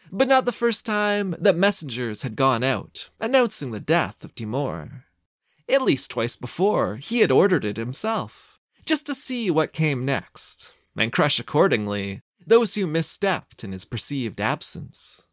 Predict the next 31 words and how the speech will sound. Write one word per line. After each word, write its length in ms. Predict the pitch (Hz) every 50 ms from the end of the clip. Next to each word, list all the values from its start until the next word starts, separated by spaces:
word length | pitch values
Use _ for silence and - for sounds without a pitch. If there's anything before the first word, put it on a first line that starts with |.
| _ _ _ _ _ _ _ _ - -
And 140 | 196 233 185
indeed, 720 | 170 143 123 135 160 202 208 156 123 113 123 131 139 - -
as 180 | - 214 214 180
the 120 | 240 254
ambassadors 680 | 233 196 175 196 208 220 - - - 143 131 120 107 -
waited 360 | 110 147 190 214 185 131 104
in 120 | 104 101
Tabriz, 880 | 92 113 - - 147 180 196 175 131 117 113 110 110 - - - - - _ _ _ _ _
word 300 | 294 294 302 294 277 214
reached 300 | 226 254 226 - - -
the 60 | 294
city 580 | - - 233 240 202 131 101 95 - 101 120 - _ -
that 140 | 113 127 113
Timur 380 | - 147 135 160 190 202 180
was 160 | 135 120 117 -
both 220 | - 123 117 -
alive 800 | 117 104 110 131 151 151 113 98 98 98 101 110 123 143 - - - -
and 640 | 123 175 233 240 175 117 101 101 120 131 - 160 - -
actually 380 | 175 196 - - - 214 214 196
marching 640 | 180 190 233 233 - - - 101 73 80 - -
against 300 | 104 113 135 139 131 -
the 80 | - 131
Mamluks 640 | 131 147 185 202 196 156 113 85 - - - - -
in 80 | 110
Egypt. 600 | 127 185 208 185 - - _ _ _ _ - - - _ _ _ _ _ _ _ _ _ _ _ _ _
But 220 | 151 151 208 180
this 720 | 214 247 240 175 117 110 - - - - - - - - - -
was 180 | 156 156 -
not 200 | 143 127 113 -
the 80 | - -
case. 800 | - 143 165 160 - - - - - - - - - - -